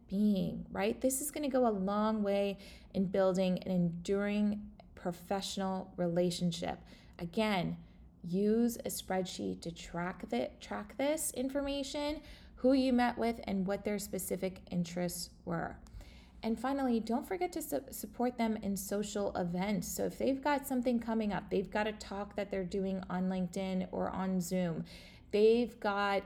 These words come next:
a talk that they're doing, um, at a-, an in-person event, go,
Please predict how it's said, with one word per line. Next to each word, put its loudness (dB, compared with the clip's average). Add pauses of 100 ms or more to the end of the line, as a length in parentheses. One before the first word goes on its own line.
a 4
talk -2
that -2
they're 2
doing, 2 (440)
um, 4 (180)
at 2 (260)
a-, 2
an 0
in-person 2
event, -4 (680)
go, 4